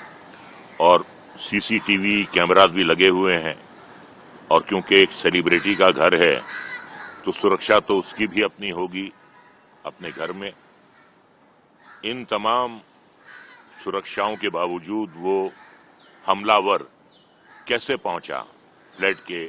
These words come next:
अंदर? अब मैं उसे चोर कहूं या मैं उसे हमलावर करूं, कहूं, अ, ये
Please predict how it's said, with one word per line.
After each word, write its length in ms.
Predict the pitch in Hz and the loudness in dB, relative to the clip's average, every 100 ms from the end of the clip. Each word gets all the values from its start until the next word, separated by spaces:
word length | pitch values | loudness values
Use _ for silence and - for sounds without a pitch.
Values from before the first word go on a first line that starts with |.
| - | -12
अंदर? 240 | 85 73 64 - _ _ _ _ - - - - 98 | -12 -12 -14 -18 _ _ _ _ -20 -20 -20 -10 -8
अब 80 | 110 | -4
मैं 140 | 127 | -2
उसे 260 | 120 127 120 | -2 -4 -6
चोर 340 | - 117 127 | -2 0 0
कहूं 380 | 123 107 117 117 | 0 -4 -6 -4
या 160 | 107 | -4
मैं 160 | 104 104 | -2 -4
उसे 240 | 98 107 | -4 -6
हमलावर 480 | 87 90 98 92 92 | -8 -4 -2 0 -2
करूं, 220 | - 64 69 - - - | -6 -16 -16 -20 -20 -10
कहूं, 160 | 78 65 - _ _ _ _ _ _ _ | -10 -10 -20 _ _ _ _ _ _ _
अ, 140 | 71 73 | -10 -10
ये 500 | 80 87 90 85 78 | -8 -6 -4 -6 -8